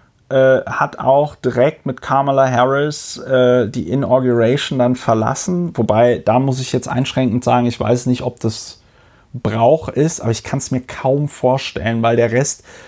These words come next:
der Leute stand ja noch rum und, äh, hat miteinander rumgeschakert, ja. Ähm, und wie gesagt, wenn du da irgendwie zehntausende Nationalgardisten brauchst, weil vor zwei Wochen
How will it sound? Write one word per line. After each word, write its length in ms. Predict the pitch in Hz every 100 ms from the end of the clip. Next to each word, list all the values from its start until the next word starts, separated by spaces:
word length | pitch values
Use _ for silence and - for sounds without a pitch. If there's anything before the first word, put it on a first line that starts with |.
| - -
der 80 |
Leute 380 | 123 117 131 131
stand 320 | - 123 139
ja 80 | 143
noch 300 | 123 117 -
rum 200 | 123 151
und, 320 | 123 117 117
äh, 380 | 95 110 117 110
hat 260 | 95 123 -
miteinander 480 | 120 117 113 110 120
rumgeschakert, 1000 | 117 131 151 - - 135 143 151 -
ja. 220 | - 123 170 - - - - _ -
Ähm, 1160 | 123 123 123 123 123 123 123 120 120 120 120 - _ _ _ _ _ _ -
und 260 | 127 123 135
wie 120 | 147
gesagt, 460 | 151 143 156 151
wenn 120 | 127 127
du 40 |
da 140 | 123
irgendwie 360 | 113 135 139 131
zehntausende 760 | - 143 151 151 143 143 143 139
Nationalgardisten 1160 | 135 - 123 127 160 190 120 120 120 - 113
brauchst, 460 | 110 107 120 160 -
weil 120 | 120
vor 180 | - 120
zwei 400 | - 117 123 127
Wochen 400 | 147 - 147